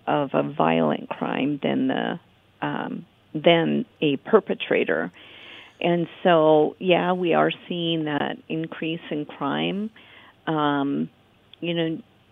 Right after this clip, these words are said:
that is more so, like, the nonviolent crimes. Um, you know, in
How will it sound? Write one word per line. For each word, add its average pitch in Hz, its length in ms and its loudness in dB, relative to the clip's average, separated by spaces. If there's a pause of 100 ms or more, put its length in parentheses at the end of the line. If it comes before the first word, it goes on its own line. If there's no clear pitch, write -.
(480)
that 165 360 4
is 160 160 0 (100)
more 160 300 0 (140)
so, 156 680 4
like, 156 280 -2
the 156 80 4
nonviolent 147 1040 2 (560)
crimes. 143 600 -2 (380)
Um, 147 520 -4 (760)
you 208 120 4
know, 180 220 4
in 180 160 2